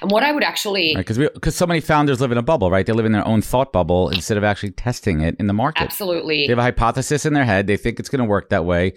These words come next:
Speaker 2: They pump all their energy, money, and, and capital into it, and they pa-, they don't take the moment to pause and actually talk to real consumers earlier in the process.
Speaker 1: Yep,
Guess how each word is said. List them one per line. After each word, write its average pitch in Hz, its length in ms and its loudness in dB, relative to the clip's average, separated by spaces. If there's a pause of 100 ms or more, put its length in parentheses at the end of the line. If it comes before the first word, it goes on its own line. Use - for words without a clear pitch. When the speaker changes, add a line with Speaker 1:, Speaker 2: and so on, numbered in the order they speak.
(320)
Speaker 2:
They 107 80 0
pump 123 320 0
all 127 140 4
their 120 120 2
energy, 107 380 2
money, 101 320 2
and, 98 220 0
and 92 120 -2
capital 95 440 0
into 85 260 -2
it, 95 160 0
and 95 240 -2 (380)
they 104 100 0 (200)
pa-, 135 380 -2
they 117 120 -2
don't 131 260 -2
take 127 160 -6
the 127 60 0
moment 117 300 2
to - 40 -8
pause 110 480 0 (300)
and 107 60 2
actually 110 180 -2
talk 95 260 -4
to 107 80 -2
real 98 140 0
consumers 95 640 0
earlier 98 260 0
in 101 80 -2
the 101 40 -2
process. - 340 -4
Speaker 1:
Yep, 233 80 0